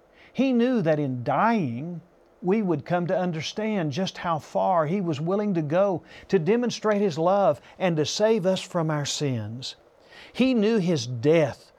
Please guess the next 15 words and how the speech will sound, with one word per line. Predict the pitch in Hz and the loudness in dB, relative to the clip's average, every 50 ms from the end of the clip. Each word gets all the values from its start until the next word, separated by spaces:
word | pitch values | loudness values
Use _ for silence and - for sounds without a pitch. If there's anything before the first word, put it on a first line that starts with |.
| _ _ _ _ _ | _ _ _ _ _
would | - 196 165 | 2 2 4
make | 165 196 196 190 185 | 4 2 2 2 2
a | 160 | 0
difference | 135 127 120 123 190 208 208 - 156 135 123 - - | -2 0 4 6 6 6 4 2 -4 -6 -6 -6 -6
in | 139 131 | -6 -6
our | 123 120 113 | -4 -4 -4
lives, | 113 120 113 107 104 107 110 131 - - - - - _ _ _ _ _ _ _ _ _ _ _ _ - | -2 -2 -2 -4 -6 -10 -14 -18 -20 -20 -20 -20 -20 _ _ _ _ _ _ _ _ _ _ _ _ -12
and | 131 110 | -12 -8
He | 104 180 220 190 | -4 -4 -2 -2
rejoices | 180 180 165 139 117 - 165 175 190 196 160 - 156 135 131 - - _ | 0 0 0 -2 -2 -2 0 0 2 0 0 -2 -4 -6 -6 -8 -8 _
every | 214 196 202 196 156 185 190 180 | 0 0 2 2 0 -2 -2 -4
time | 185 - - 175 165 135 117 110 110 120 143 147 151 - _ _ _ _ - | -4 -6 -6 -6 -4 -4 -6 -8 -10 -12 -14 -16 -18 -20 _ _ _ _ -12
a | 165 143 | -10 -8
sinner | - - - - 196 190 170 160 156 | -8 -8 -6 -4 -4 -4 -2 -2 -4
repents | 139 135 127 127 - - 170 170 160 160 - - - - | -4 -4 -6 -8 -6 -6 -6 -6 -6 -8 -10 -12 -14 -16